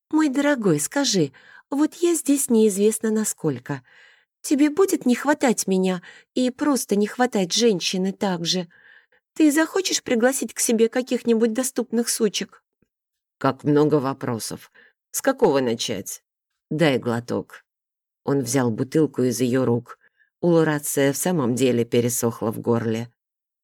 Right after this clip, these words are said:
Да, ты не очень, но развратна. И меня это жутко дразнит. И мне это нравится,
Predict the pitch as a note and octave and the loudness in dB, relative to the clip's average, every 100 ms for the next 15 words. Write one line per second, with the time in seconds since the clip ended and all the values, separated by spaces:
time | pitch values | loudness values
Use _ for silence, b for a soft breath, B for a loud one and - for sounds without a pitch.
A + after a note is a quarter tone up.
0 | _ _ _ C3+ C3 B2 G#2+ E2+ - B2 | _ _ _ -2 2 2 2 -4 -2 2
1 | A#2 B2+ C3+ E3 E3+ - A#2 A2 - - | 4 4 4 2 0 -2 -2 -2 -4 -2
2 | E3+ F3+ A#3 G3 D#3+ B2+ B2 A2+ - - | 0 2 2 4 2 0 -4 -6 -6 -6
3 | G#2+ A#2 _ _ _ _ - C3 B2+ B2 | -4 -6 _ _ _ _ -2 0 2 2
4 | A#2 A2+ - C3+ B2 C3 - C#3 D#3+ D#3 | 2 0 0 0 -2 -4 -4 -2 0 -2
5 | A#2 A2+ A2 - _ _ _ _ _ _ | -2 -4 -4 -8 _ _ _ _ _ _
6 | _ C#3+ B2 B2 A#2+ A#2+ A#2+ C3 C3 C3+ | _ 0 2 2 2 2 2 0 0 2
7 | F3+ D#3+ - - G#2 G#2 | 0 -2 -4 -8 -6 -8